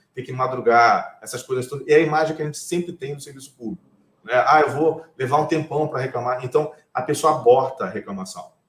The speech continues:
Esse é o nível dois. Já o nível três, esse é a preocupação de todas as empresas. Esse é o monstro de todas as empresas. Porque é o especialista na reclamação. É aquele que faz carreira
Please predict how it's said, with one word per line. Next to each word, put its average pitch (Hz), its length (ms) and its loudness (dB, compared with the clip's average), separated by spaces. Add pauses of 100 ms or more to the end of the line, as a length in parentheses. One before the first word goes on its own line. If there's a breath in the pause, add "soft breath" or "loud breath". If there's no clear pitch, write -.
(340)
Esse 110 180 -8
é 117 40 -2
o - 20 -4
nível 131 260 -6
dois. 107 400 -2 (460)
Já 233 220 2
o 196 40 0
nível 113 380 -2
três, 127 720 -6 (220)
esse 135 560 -4 (280)
é 110 80 -8
a 110 60 0
preocupação 120 720 -4
de 123 100 -6
todas 120 260 -2
as 113 120 2
empresas. 90 680 -8
Esse 117 200 -4
é - 20 2
o 131 60 -2
monstro 117 560 -6
de 92 60 -12
todas 101 220 -10
as 98 140 -10
empresas. 85 460 -14 (420)
Porque 135 300 -4
é 127 80 0
o 127 80 2
especialista 123 840 -2
na 107 120 -4
reclamação. 110 720 -6 (260)
É 107 100 -4
aquele 139 340 -4
que 139 100 -14
faz 131 240 -4
carreira 120 600 0